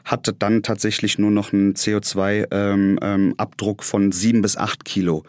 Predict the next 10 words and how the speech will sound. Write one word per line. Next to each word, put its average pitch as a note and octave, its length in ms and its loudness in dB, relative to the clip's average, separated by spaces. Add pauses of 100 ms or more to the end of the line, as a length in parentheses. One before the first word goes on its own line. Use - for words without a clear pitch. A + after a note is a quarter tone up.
(420)
Also G2+ 180 -2
wir G#2 80 0
können B2 280 2
pro A#2+ 300 0
Smartphone A#2 880 0 (260)
zwischen G#2+ 340 0
dreißig G#2 520 0
und G2 100 2
achtzig - 400 -4
Kilo A2 400 0